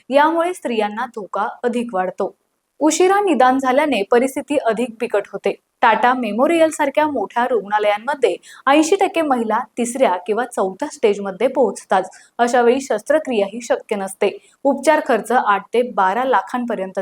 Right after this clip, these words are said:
जातो. त्यामुळे अनेक कुटुंबे कर्जबाजारी होतात किंवा उपचारच बंद करतात. हा आजार म्हणजे वैद्यकीय समस्या नसून सामाजिक आणि आर्थिक संकट देखील आहे.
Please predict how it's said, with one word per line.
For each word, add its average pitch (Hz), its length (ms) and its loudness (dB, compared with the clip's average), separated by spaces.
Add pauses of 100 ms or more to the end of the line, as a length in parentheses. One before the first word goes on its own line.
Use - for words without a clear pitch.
जातो. 196 280 -4 (280)
त्यामुळे 277 320 4
अनेक 247 440 -2
कुटुंबे 254 460 0
कर्जबाजारी 208 800 0
होतात 196 240 -2 (180)
किंवा 202 260 -2 (160)
उपचारच 214 560 -2
बंद 196 240 -2
करतात. 185 360 -2 (440)
हा 339 100 2 (140)
आजार 269 360 4
म्हणजे 226 280 -4
वैद्यकीय 254 540 0
समस्या 233 440 -2
नसून 262 320 -4
सामाजिक 208 580 -2
आणि 311 120 -2
आर्थिक 277 480 -2
संकट 226 460 -2
देखील 185 300 -4
आहे. 202 180 2